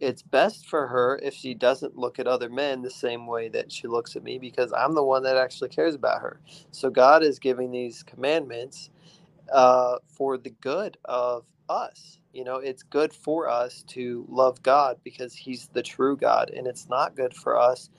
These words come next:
to love other gods that don't actually care about us and want us to end up in hell, you know? Uh, so these commandments are for our good.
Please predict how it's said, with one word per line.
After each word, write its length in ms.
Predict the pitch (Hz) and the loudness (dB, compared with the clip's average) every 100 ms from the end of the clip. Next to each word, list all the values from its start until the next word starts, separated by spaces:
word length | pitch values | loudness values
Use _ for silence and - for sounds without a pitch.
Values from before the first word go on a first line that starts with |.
| _ _ _ | _ _ _
to 540 | - 135 131 123 123 - | -6 -2 0 -2 -4 -10
love 340 | 135 127 127 117 | -2 4 4 4
other 300 | 127 170 160 | 0 0 -2
gods 400 | 131 120 123 - | -2 -2 -2 -4
that 160 | 127 | -6
don't 260 | - 123 123 | -4 -4 -6
actually 340 | 123 - 135 | -10 -10 -12
care 200 | 127 139 | -4 0
about 300 | 147 135 120 | 2 2 2
us 240 | 127 127 - | 0 -4 -8
and 100 | 123 | -18
want 240 | 120 120 | -12 -12
us 220 | 120 - | -12 -16
to 340 | - 127 120 120 | -16 -12 -8 -4
end 180 | 127 123 | 2 4
up 180 | 120 120 | 4 0
in 80 | |
hell, 500 | 117 127 139 123 - - _ _ _ - | -10 -2 0 0 -4 -16 _ _ _ -8
you 120 | 123 | -4
know? 320 | 117 120 123 _ _ _ | -2 -2 -4 _ _ _
Uh, 360 | 127 127 123 123 - | -2 0 0 -4 -10
so 220 | - 131 | -6 -6
these 220 | 135 131 | -4 -6
commandments 480 | - 135 135 131 127 | -6 -4 -2 -4 -6
are 220 | - 120 | -2 -2
for 340 | - 131 127 120 | -2 0 0 2
our 440 | 120 127 123 123 - | 2 2 -2 -10 -6
good. 420 | 131 131 120 | -2 0 -2